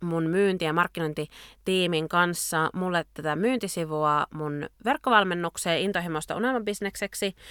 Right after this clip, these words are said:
joka on juurikin tähän yrittäjyyden tai yrityksen perustamiseen. Ja sitten kun mä luin sitä myyntisivun luonnosta, niin mä olin silleen, että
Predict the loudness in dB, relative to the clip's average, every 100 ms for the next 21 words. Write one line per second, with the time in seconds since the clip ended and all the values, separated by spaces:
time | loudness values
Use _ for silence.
0 | -20 -20 -4 0 4 4 4 0 -2 -6
1 | -2 0 0 -2 -2 -4 -2 -2 -2 -4
2 | 0 4 6 4 0 -4 -2 -2 -2 -2
3 | -2 0 0 0 -6 -20 -20 -20 -6 2
4 | 2 2 -2 -4 0 2 4 4 2 2
5 | 2 2 -4 -12 -2 2 2 0 0 0
6 | 0 -4 -2 6 6 6 0 -2 -2 -2
7 | -2 -2 -4 -6